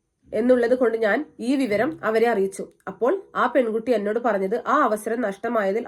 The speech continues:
അള്ളാഹുവിനെ സ്തുതിക്കും. കോളേജ് എന്ന് പറയുന്നതിനേക്കാൾ നല്ലതും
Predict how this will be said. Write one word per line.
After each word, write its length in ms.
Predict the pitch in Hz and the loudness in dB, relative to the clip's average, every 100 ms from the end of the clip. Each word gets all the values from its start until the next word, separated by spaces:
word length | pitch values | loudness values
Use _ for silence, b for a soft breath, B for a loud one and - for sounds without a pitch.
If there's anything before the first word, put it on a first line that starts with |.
| 208 | -4
അള്ളാഹുവിനെ 400 | 202 220 226 233 | -2 -2 -2 -4
സ്തുതിക്കും. 380 | 226 180 175 170 b b b b - | -6 -10 -10 -12 b b b b 0
കോളേജ് 440 | 214 240 254 226 269 | 4 4 2 2 2
എന്ന് 120 | 233 240 | 2 2
പറയുന്നതിനേക്കാൾ 720 | 220 202 220 214 220 226 233 226 | 2 2 0 -2 -2 -2 -2 0
നല്ലതും 280 | 185 190 | -2 -2